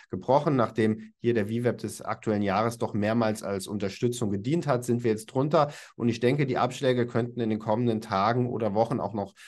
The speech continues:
noch größer ausfallen. Also die, die runde Marke von eintausendneunhundert, die, ähm, kommt so langsam hier wieder ins Spiel und rückt in den Fokus der Anleger. Und ich denke, dahin könnte der Markt uns jetzt noch bringen in den nächsten Tagen.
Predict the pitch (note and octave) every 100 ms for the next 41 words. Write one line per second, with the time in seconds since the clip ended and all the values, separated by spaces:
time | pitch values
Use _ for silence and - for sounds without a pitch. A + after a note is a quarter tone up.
0 | - G#2 G2 A#2+ A#2+ A#2+ F2 A2 C3 -
1 | F#2+ F2+ F2 F#2 G2 G#2 F#2+ - - -
2 | A#2 C#3+ C#3+ A#2+ C3+ D3 C3+ - C#3 C#3
3 | C3+ C3 B2+ A#2 A#2+ A#2+ F3+ G3+ E3+ D3
4 | C3+ A#2 A#2+ A#2+ A#2+ D3 D3 A#2+ A#2+ C3+
5 | B2+ B2+ B2 A#2+ G#2 A#2 - C#3 D#3+ D3
6 | A#2 A#2 B2 A#2+ A#2+ A2+ G#2+ C3 B2 B2
7 | A2 - A#2+ C3 C3 A#2+ A#2+ - - A#2
8 | A2 A2 A#2 A#2+ G#2+ A2+ B2 A#2+ B2+ C3
9 | A#2 A2 A2 B2 B2+ A#2+ A#2 A#2+ G#2 -
10 | D3 E3 C#3 B2+ B2+ B2 B2 A#2+ - A#2+
11 | B2+ A#2+ B2+ B2+